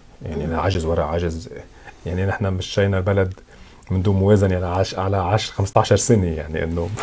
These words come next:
Speaker 2: لا،
Speaker 1: <laughs> يعني
Speaker 2: إجباري نرد هيدا الموضوع.
Speaker 1: طبعًا هيدي إصلاحات،
Speaker 2: <laughs>
Speaker 1: آه، إصلاحات اقتصادية لترجع لن-، يرجع الاقتصاد، الاقتصاد للنمو، آه، آه، تحط قا-، تحدث القوانين، تعمل قوانين عصرية،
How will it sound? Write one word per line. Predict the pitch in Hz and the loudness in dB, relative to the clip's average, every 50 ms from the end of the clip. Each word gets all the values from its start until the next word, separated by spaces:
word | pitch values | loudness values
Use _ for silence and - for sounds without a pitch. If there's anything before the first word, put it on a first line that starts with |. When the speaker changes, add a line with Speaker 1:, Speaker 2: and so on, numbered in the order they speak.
| - - - - - - - - - - - - - | -6 -4 -4 -4 -4 -6 -8 -10 -10 -12 -6 -2 0
Speaker 2:
لا، | - - - - - | 0 0 0 -4 -8
Speaker 1:
<laughs> | - 120 | -2 0
يعني | 110 190 185 | 2 4 4
Speaker 2:
إجباري | 214 196 185 180 196 190 196 196 | 2 2 4 4 4 4 4 2
نرد | 185 180 202 208 - 175 | 0 0 0 0 0 -4
هيدا | 170 160 151 147 | -6 -4 -2 -2
الموضوع. | 139 143 143 139 139 139 135 - | -2 0 -2 -2 -2 0 2 6
Speaker 1:
طبعًا | - 117 104 98 98 104 | 6 8 8 8 8 10
هيدي | 120 117 120 - | 10 10 10 8
إصلاحات، | 101 - - 107 95 - - 104 98 90 85 - - | 6 6 6 6 6 8 8 8 8 6 4 2 0
Speaker 2:
<laughs> | - | 0
Speaker 1:
آه، | 95 87 87 90 90 82 87 82 | 2 4 4 4 2 2 2 0
إصلاحات | - - - - - 117 117 - | 2 4 4 8 10 10 8 8
اقتصادية | 110 - - - 110 101 95 107 110 107 104 101 98 98 92 - - - - - - - - - - - - | 6 2 4 6 6 8 8 8 8 8 8 8 8 6 4 0 -4 -12 -20 -20 -20 -20 -20 -20 -8 -6 -4
لترجع | 95 - 101 - - 117 110 107 101 95 | -4 -2 4 8 8 10 10 8 8 6
لن-، | 92 95 101 117 | 6 2 2 2
يرجع | 117 110 107 110 | 0 4 4 6
الاقتصاد، | 98 71 - - - 107 - 98 | 4 4 2 0 0 0 0 0
الاقتصاد | 69 - 101 - - - 104 98 | -2 -8 -10 -4 0 2 2 4
للنمو، | 101 98 95 95 95 92 95 98 101 101 95 92 87 - - - - - - - - | 4 4 4 4 4 4 4 6 6 6 4 2 0 -6 -12 -20 -20 -20 -14 -6 -4
آه، | 92 87 90 90 87 87 85 87 87 - | 0 0 2 4 4 4 2 2 0 -2
آه، | 87 85 85 87 85 87 85 80 80 82 - | -2 -2 -2 -2 -4 -4 -6 -8 -10 -10 -10
تحط | - - - - - - - - | -2 0 0 0 0 -4 -12 0
قا-، | - 113 113 - 110 | 4 4 4 4 2
تحدث | - - - 120 120 110 - | -2 0 0 0 0 -2 -4
القوانين، | - - - 107 107 101 104 107 107 101 | 2 4 6 6 6 6 6 6 6 6
تعمل | 98 110 104 104 | 4 4 4 2
قوانين | - - 101 101 107 117 113 | 2 2 4 6 6 6 6
عصرية، | 101 104 - - - 104 107 104 104 98 98 | 4 4 2 2 2 4 4 4 4 4 2